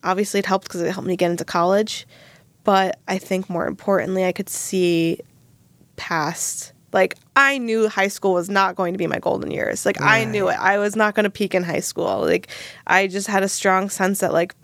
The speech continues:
Speaker 1: better things were outside of this small town.
Speaker 2: And so now I, I'm gonna say this, looking back on high school, because maybe there's other people listening who might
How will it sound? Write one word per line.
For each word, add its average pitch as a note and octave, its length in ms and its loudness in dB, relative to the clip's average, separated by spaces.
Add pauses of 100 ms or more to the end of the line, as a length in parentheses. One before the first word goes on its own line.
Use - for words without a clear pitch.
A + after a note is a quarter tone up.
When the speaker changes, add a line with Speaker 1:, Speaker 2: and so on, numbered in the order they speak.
(180)
Speaker 1:
better G#3+ 260 4
things F#3+ 560 -2 (360)
were F3 120 2
outside E3 400 0
of - 80 -2
this - 300 -4
small F3+ 260 -4
town. - 320 -8 (480)
Speaker 2:
And F#3+ 140 4
so F#3+ 180 4
now F#3 360 2
I, F#3 180 2
I'm F#3+ 140 0
gonna G3+ 180 0
say E3 200 0
this, D#3 240 -2
looking A3 240 -2
back F#3 200 0
on E3 80 -4
high F3 120 0
school, D3+ 260 0
because D#3 320 0
maybe E3+ 240 2
there's E3 220 -2
other D3+ 340 0 (320)
people G3+ 240 0
listening F3+ 360 2
who E3+ 100 2
might C#3+ 300 2